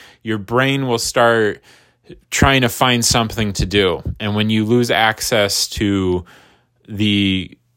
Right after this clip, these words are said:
biggest distraction in our lives, our phones, you'll be amazed what you can come up with. And sometimes they're gonna be dumb ideas. Sometimes they're gonna be stupid,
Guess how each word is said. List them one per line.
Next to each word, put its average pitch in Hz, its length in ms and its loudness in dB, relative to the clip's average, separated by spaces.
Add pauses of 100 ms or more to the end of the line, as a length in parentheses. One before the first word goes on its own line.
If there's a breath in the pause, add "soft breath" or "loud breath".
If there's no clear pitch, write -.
(280)
biggest 123 460 2
distraction 107 680 2
in 98 140 0
our 95 140 2
lives, 92 560 2
our 95 120 0
phones, 92 540 -2 (1800 loud breath)
you'll 123 180 2
be 131 120 6
amazed 120 400 2
what 120 100 0
you 107 120 -2
can 113 140 -6
come 104 200 2
up 92 160 0
with. 92 140 0
And 120 160 -2
sometimes 160 640 0
they're 139 120 2
gonna 139 200 -2
be 131 120 -4
dumb 120 300 2
ideas. 120 680 -4 (1200)
Sometimes 143 500 -2
they're 131 80 2
gonna 123 160 2
be 120 120 0
stupid, 107 680 4